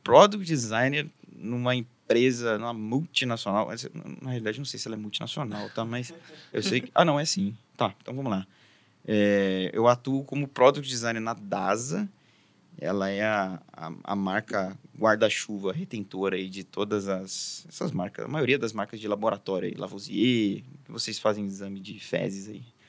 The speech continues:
<laughs> E a gente tem, eles têm um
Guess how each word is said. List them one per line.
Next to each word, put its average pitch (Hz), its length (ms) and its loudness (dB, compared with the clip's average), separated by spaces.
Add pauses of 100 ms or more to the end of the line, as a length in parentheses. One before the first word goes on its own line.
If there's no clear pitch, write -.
<laughs> 190 840 -4 (840)
E 98 440 -2
a 95 80 -4
gente 110 200 -10
tem, 107 360 -4 (180)
eles 104 260 -4
têm 104 220 -6
um 104 320 -6